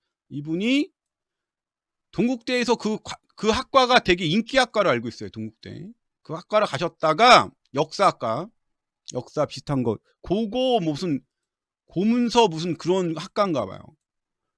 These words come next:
거기 가셨다가 석사 과정까지도 합격하셨고, 예. 그리고 학교 다니면서 아, 알오씨티로,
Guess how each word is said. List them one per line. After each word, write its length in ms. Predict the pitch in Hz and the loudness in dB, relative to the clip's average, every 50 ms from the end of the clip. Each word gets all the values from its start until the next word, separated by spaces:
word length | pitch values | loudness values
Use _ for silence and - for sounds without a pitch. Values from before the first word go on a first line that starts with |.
| _ _ | _ _
거기 160 | - 170 180 | -10 -6 -4
가셨다가 560 | 165 151 170 202 - - 208 202 202 190 - _ _ | -4 -2 -2 -4 -2 0 2 4 4 4 2 _ _
석사 480 | - - - - - - - 285 277 | -16 -8 -8 -8 -8 2 4 6 6
과정까지도 500 | 254 202 180 190 214 208 - 196 190 180 190 | 6 6 4 2 2 0 2 0 0 0 -2
합격하셨고, 1000 | - - - 240 233 - 220 - 196 156 _ - - 220 247 226 160 104 90 - _ _ _ _ _ _ _ _ _ _ _ _ _ _ _ _ _ _ _ _ _ _ _ 117 | -8 -8 -10 -10 -6 -6 -6 -6 -6 -10 _ -6 -2 2 4 4 4 2 -2 -8 _ _ _ _ _ _ _ _ _ _ _ _ _ _ _ _ _ _ _ _ _ _ _ -14
예. 200 | 104 98 95 92 _ _ _ _ _ _ _ _ _ _ _ _ _ _ _ _ _ _ | -12 -12 -12 -14 _ _ _ _ _ _ _ _ _ _ _ _ _ _ _ _ _ _
그리고 460 | - 202 240 254 240 220 285 285 269 | -4 -2 -2 0 0 0 0 0 0
학교 340 | 233 - - - 302 302 269 | 0 -2 -2 -2 0 2 4
다니면서 760 | 262 240 240 233 233 226 226 233 220 269 294 311 302 349 _ _ _ _ _ _ _ _ _ _ _ _ _ _ | 6 6 6 4 2 2 0 0 4 6 6 6 6 2 _ _ _ _ _ _ _ _ _ _ _ _ _ _
아, 180 | - - 147 - _ _ _ _ _ _ - | -10 -10 -10 -10 _ _ _ _ _ _ 2
알오씨티로, 1160 | 107 135 190 226 269 285 254 - - 262 233 - - 233 220 214 254 262 240 180 117 92 - | 4 4 6 6 4 0 0 0 -2 -4 -4 -4 -4 -4 -2 -2 0 0 0 0 0 -2 -6